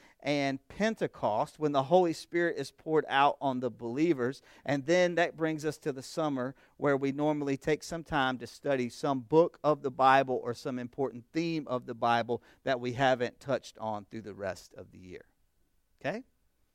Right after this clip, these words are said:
That's why we, why we do what we do. That's why we do it. That's how we follow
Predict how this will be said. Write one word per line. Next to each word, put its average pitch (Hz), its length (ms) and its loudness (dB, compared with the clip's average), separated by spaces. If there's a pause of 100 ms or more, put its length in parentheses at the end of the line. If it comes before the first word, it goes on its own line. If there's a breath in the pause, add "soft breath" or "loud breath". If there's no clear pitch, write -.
(160)
That's - 220 -4
why 190 120 6
we, 175 160 0
why 165 220 6
we 160 140 0
do 156 180 0
what 147 200 -2
we 135 100 -6
do. 110 200 -14 (1300)
That's 180 240 -2
why 185 180 2
we 170 160 0
do 147 200 0
it. 101 140 -4
That's 165 240 0
how 180 420 4 (260 soft breath)
we 165 140 2
follow 156 720 4